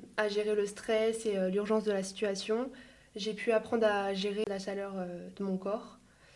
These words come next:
Et, euh, j'ai aussi appris à construire un abri de secours. Euh,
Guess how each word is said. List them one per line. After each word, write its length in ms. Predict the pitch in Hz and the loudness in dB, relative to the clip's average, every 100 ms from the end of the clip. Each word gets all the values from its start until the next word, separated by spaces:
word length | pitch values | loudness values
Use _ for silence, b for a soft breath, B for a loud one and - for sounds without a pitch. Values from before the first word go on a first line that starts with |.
| b b b b _ _ - | b b b b _ _ -4
Et, 140 | 214 208 | 0 2
euh, 240 | 196 196 | 0 0
j'ai 120 | 190 | 0
aussi 220 | 202 - 220 | -2 -2 -4
appris 220 | 202 214 | -4 -6
à 80 | 196 | -4
construire 400 | 202 196 208 196 | -4 -6 -4 0
un 80 | |
abri 300 | 190 185 190 | 2 2 0
de 60 | 190 | -4
secours. 580 | - 202 - 214 220 214 | -4 -4 -2 2 2 2
Euh, 540 | 185 185 180 180 180 | 2 2 0 -2 -6